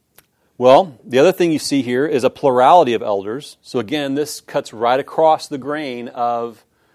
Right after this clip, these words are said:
this idea of one, one guy large and in charge, you know, I'm, I'm the man, and I've got this group of people that advise me,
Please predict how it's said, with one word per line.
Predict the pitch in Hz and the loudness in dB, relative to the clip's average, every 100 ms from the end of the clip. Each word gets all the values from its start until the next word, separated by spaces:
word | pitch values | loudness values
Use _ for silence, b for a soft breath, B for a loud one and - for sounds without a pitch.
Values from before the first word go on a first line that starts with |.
| _ _ | _ _
this | 120 156 | -12 -8
idea | 131 127 127 147 135 | -8 -8 -6 -2 -2
of | 135 120 117 110 107 _ _ _ _ _ _ _ | -2 -4 -4 -8 -14 _ _ _ _ _ _ _
one, | - 113 139 147 147 - | -10 -4 -2 -2 -4 -6
one | 127 151 | -4 -2
guy | 123 147 147 127 120 | 0 2 4 2 0
large | 113 123 135 117 | 0 0 -2 -6
and | 139 | -10
in | 139 | -8
charge, | 160 151 110 107 104 | -2 0 0 -2 -10
you | 117 | -14
know, | 110 104 110 - | -12 -14 -16 -14
I'm, | 113 127 | -12 -10
I'm | 117 113 120 | -10 -8 -8
the | |
man, | 131 143 120 113 | -8 -8 -10 -10
and | 110 | -10
I've | 104 | -8
got | 127 127 | -4 -4
this | 143 - | -6 -12
group | 123 120 175 | -4 0 2
of | 127 | 0
people | - 196 190 120 | -10 -8 -6 -6
that | 110 | -6
advise | 117 104 139 208 156 | -8 -2 0 0 -2
me, | 113 104 104 | -8 -12 -16